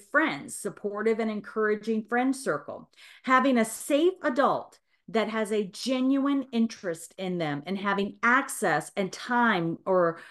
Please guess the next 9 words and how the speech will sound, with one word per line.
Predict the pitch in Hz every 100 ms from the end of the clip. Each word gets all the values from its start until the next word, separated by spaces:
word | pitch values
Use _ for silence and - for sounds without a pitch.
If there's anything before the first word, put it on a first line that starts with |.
| -
you | 202 190
know, | 175
contact | - 277 277 294 277 214 139 -
with | 180 180
that | 180 156 -
safe | - 208 208 208
adult. | - 180 175 131 - - _ _ - - - - -
Feeling | 339 392 381 302
safe | - 214 185 180